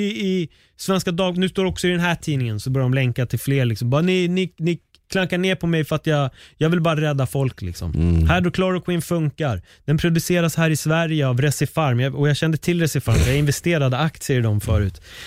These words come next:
Speaker 1: Eh, och de har också, jo, men de, de producerar malariamedicin, de producerar inte en coronamedicin. Och folk har skrivit om det, hydrochloroquine, hydrochloroquine, Trump snackar om hydrochloroquine, vi måste slänga in hydrochloroquine. Och folk börjar göra det.
Speaker 2: Ja.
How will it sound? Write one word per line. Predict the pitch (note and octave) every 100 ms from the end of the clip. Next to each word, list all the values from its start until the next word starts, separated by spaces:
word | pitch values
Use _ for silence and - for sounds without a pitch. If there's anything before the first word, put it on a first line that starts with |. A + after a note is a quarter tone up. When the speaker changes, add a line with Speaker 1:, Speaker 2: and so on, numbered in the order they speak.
| - -
Speaker 1:
Eh, | B2 A#2+ A2+ G#2 - - -
och | D3
de | G3+ G3
har | F#3+
också, | G3 - B2+
jo, | C3+ F#3
men | F#3+ E3
de, | F#3+ A3 D#3+ B2
de | F#3 G3+
producerar | - G3+ - D#3+
malariamedicin, | C#3 C#3 D#3 D#3+ C3+ C3 C3 C3 - F#3+
de | C3
producerar | B2+ D#3 D#3+ F3
inte | D3+
en | B2+
coronamedicin. | C#3+ D3+ C#3 C3 B2+ C3+ - E3+ G2+ - _ - - _
Och | C#3+ E3 - -
folk | - G#3+ G#3
har | F#3+
skrivit | F3+ - F#3+ G#3 G3 G3
om | F#3 E3+
det, | C#3
hydrochloroquine, | D3+ F#3 F3+ F#3+ F#3 D#3+ D#3 D3+
hydrochloroquine, | F3 F3 F#3 E3+ D3
Trump | - F#3+ F#3
snackar | - F3 -
om | E3+
hydrochloroquine, | E3+ D3+ - F3 E3 - B2+
vi | C#3
måste | F3 D#3+ E3+
slänga | F3+ F3 F3
in | E3
hydrochloroquine. | D#3+ C#3+ - E3+ D#3 A#2+ -
Och | D#3
folk | A3 A#3
börjar | F#3 G#3
göra | G3 G3 G3+
det. | G3+ F#2+ -
Speaker 2:
Ja. | G2+ G#2+